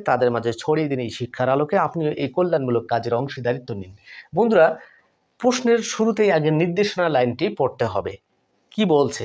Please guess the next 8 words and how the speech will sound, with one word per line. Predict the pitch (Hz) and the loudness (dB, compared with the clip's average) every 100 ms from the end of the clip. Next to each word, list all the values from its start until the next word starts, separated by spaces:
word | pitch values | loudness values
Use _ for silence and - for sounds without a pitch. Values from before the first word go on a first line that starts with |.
| 101 | -6
কিভাবে | 180 180 175 180 175 | -2 2 2 2 2
টেন্সের | 160 165 143 | 0 0 0
পরীক্ষাটার | 139 127 127 123 131 196 - 196 _ - | 0 -2 -2 -2 0 0 -2 -20 _ -2
অ্যান্সার | 185 165 135 123 | -2 0 -2 -2
করতে | - 104 | -4 -4
হবে? | 104 98 - _ - - | -4 -8 -18 _ -20 -2
দেখুন, | 202 208 117 101 _ _ - 151 | 0 0 -4 -8 _ _ 0 2
read | 170 208 | 4 2